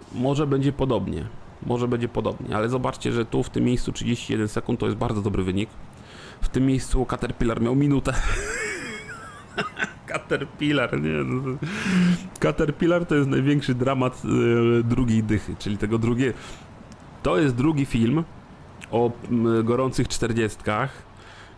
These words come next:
i ch-, gwiazdą tego filmu <laughs> jest fatalny Caterpillar. <laughs>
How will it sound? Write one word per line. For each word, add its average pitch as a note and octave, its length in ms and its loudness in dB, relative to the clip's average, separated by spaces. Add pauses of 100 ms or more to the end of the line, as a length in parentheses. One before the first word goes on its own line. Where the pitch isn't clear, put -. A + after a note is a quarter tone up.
(140)
i A#2+ 320 4 (240)
ch-, A2+ 280 -4
gwiazdą D3+ 640 0
tego C3+ 320 0
filmu C3 420 2 (180)
<laughs> - 260 4
jest D#3+ 200 0
fatalny C#3+ 520 2
Caterpillar. A2+ 760 -2 (320)
<laughs> G#3 40 0